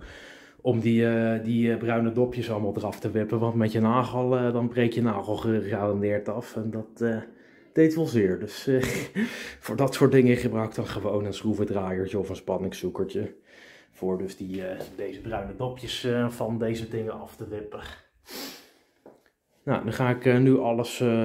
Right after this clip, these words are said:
hè, naar mijn vliering brengen. En, eh, eerst nog even stofzuigen met al dat houtkruimel hier.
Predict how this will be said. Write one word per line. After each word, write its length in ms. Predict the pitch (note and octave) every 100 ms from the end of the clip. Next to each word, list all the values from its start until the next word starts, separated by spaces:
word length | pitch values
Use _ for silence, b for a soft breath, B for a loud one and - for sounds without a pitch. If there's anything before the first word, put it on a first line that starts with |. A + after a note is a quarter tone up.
| G#2+ A2+
hè, 180 | A#2
naar 220 | A2 G#2+ G#2
mijn 180 | G#2+
vliering 440 | G#2 A#2+ A#2+ A#2 A#2
brengen. 460 | A2+ A2 A2+ A2
En, 260 | - G#2 G#2
eh, 220 | G2+ -
eerst 180 | A2 -
nog 100 | A2
even 200 | G#2+ G2
stofzuigen 680 | - C3+ - C3 A#2 A#2 B2
met 140 | A#2
al 100 | A2+
dat 120 | A#2 A2+
houtkruimel 800 | A2+ A#2 - - A#2 A2 A2
hier. 500 | G#2+ A2 A2+ A2 -